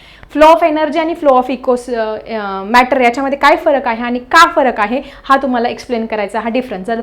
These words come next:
फटाफट आता बघूया हा डिफरन्स. त्याच्यासाठी आपल्याला काय करावं लागणार आहे? दोन चा-, दोन भाग करावा लागणार आहे. मग आता इकडे काय लिहिणार आहोत? Flow of matter, flow of matter. आणि इकडे काय लिहिणार तुम्ही? Flow of energy.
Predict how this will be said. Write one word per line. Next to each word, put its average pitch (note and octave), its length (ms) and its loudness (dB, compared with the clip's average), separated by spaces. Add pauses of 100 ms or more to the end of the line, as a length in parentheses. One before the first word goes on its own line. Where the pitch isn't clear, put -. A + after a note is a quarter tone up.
फटाफट B3 360 0
आता B3 140 -4
बघूया A#3 300 -4
हा B3 180 0 (260)
डिफरन्स. A3 360 -4
त्याच्यासाठी A#3 360 -4
आपल्याला B3+ 240 -2
काय B3+ 120 2
करावं B3 240 -2
लागणार B3 260 -2
आहे? B3+ 260 0 (320)
दोन C4 400 0
चा-, B3 460 0
दोन C4+ 260 -2
भाग B3+ 180 2
करावा A#3 300 2
लागणार G3+ 260 -2
आहे. F#3 200 -6 (280)
मग A#3+ 80 -10
आता B3 80 -2
इकडे B3+ 240 0
काय C4+ 120 4
लिहिणार C4+ 240 -2
आहोत? C4 220 0 (200)
Flow C4+ 140 8
of B3 480 2
matter, F#3+ 280 0 (1400)
flow B3 180 -8 (420)
of G#3+ 640 -10 (260)
matter. G#3 440 -4 (680)
आणि A3 120 -6
इकडे A#3 220 -2
काय C4 160 -4
लिहिणार B3+ 320 -4
तुम्ही? C#4 380 -6 (260)
Flow A#3 160 0
of B3+ 600 -2
energy. F3+ 400 -6